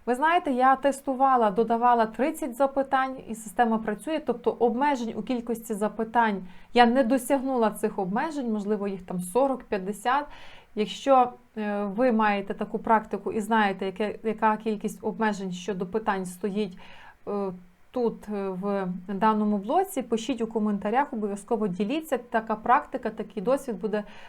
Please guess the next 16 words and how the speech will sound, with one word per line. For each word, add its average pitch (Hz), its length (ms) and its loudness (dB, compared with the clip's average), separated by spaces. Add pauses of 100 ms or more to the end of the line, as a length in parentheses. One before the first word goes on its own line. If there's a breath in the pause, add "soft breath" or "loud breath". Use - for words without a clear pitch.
(160 loud breath)
корисний, 262 760 0 (100)
е, 202 240 -6
іншим 247 420 -6
користувачам, 220 880 -2 (680)
е, 190 220 -8
нашої, 208 680 -4 (280)
нашого 220 400 -2
YouTube 202 340 -6
каналу. 196 440 -4 (680 loud breath)
Е, 202 220 -2
отже, 196 520 0 (1160 soft breath)
додаємо 240 560 4
ту 220 140 -2
необхідну 208 420 0
кількість 190 340 -6
запитань 220 440 -2